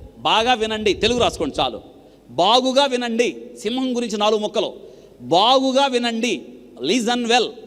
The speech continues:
L for listen well, listen well, బాగుగా వినండి. I, investigate fully, investigate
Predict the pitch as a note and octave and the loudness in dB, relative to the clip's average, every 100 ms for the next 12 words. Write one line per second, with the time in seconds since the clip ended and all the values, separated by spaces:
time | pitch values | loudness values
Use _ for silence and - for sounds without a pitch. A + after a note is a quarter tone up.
0 | - - - - _ _ _ _ _ _ | -20 -20 -20 -20 _ _ _ _ _ _
1 | - - - - _ _ - - - E3+ | -20 -20 -20 -20 _ _ -20 -20 -4 0
2 | B3 B3+ A#3 - - - - - G#2+ E3 | 0 2 0 0 -8 -20 -20 -14 -4 0
3 | B3+ A3 B3+ B3+ E3 F3 A3+ B2 - - | 0 0 0 -4 -4 0 0 -4 -16 -20
4 | - - - _ _ _ _ _ _ _ | -20 -20 -20 _ _ _ _ _ _ _
5 | _ _ _ _ _ A2 F3+ C4+ C4 C4 | _ _ _ _ _ 0 2 2 2 0
6 | B3 - C#3 B3 B2 - - C#3+ G#3+ A#3 | -2 -2 0 0 -2 -12 -4 2 2 2
7 | A#3 A#3+ G#3+ G#3+ G3+ F3+ G#2+ - - - | 0 0 0 -2 2 0 0 -12 -18 -20
8 | - - - - - - - - - - | -20 -20 -20 -20 -20 -20 -20 -20 -20 -20
9 | - - C#4+ B3+ C3 - - - _ _ | -12 0 0 0 -6 -18 -20 -20 _ _
10 | _ _ _ _ _ _ _ _ - - | _ _ _ _ _ _ _ _ -20 -20
11 | - - - - - A#3 C#4+ C#4+ C#4 F#3+ | -20 -14 -12 -10 0 2 2 0 0 -4
12 | A3 B3 B3 - A#3+ A#3+ C4 - - - | 0 0 0 -4 -4 -2 -2 -4 -12 -20
13 | - - - _ _ _ _ _ _ - | -20 -20 -20 _ _ _ _ _ _ -20
14 | - - G3 C4+ C4+ C4+ C4 C4+ C4+ - | -18 -4 0 4 2 2 0 2 2 0